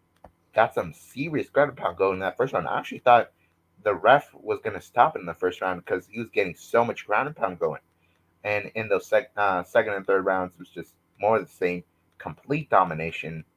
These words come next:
Bilal Muhammad is re-, this is the, this is the win I need to see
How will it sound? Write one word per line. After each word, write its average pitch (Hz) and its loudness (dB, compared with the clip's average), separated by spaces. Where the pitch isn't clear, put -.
Bilal 113 2
Muhammad 90 -4
is 85 -8
re-, 95 -8
this 135 -8
is 135 -14
the, 131 -2
this 175 -6
is 151 -14
the 156 4
win 131 0
I 104 2
need 117 -2
to 135 -6
see 87 -6